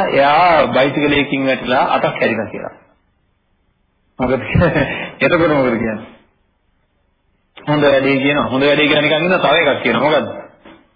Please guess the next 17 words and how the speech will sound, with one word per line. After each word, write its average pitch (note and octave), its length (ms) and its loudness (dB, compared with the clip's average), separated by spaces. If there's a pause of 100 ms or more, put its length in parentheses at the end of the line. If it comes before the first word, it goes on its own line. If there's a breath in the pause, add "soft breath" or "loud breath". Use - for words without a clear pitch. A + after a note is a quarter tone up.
(180)
ඒක B2+ 160 -2
අතක් C#3+ 240 2
නෙවෙයි. C3 340 2 (1120)
අනිත් E3+ 340 0
අතක් F#3+ 240 2
කැඩෙන්න F3 320 2
ඇති. D3+ 180 0 (100)
"ආ, C3 320 2
නත් C3 240 -2
කැඩේවා" B2+ 680 2
කියලා C#3 180 -4
ප්‍රාර්ථනාවක් B2 680 -2
කියනවා. A#2 280 -10 (960)
හරි. C#3+ 220 -2 (840)
ඒ F3+ 140 2
විතරක් G3+ 320 2
නෙවෙයි, E3+ 400 2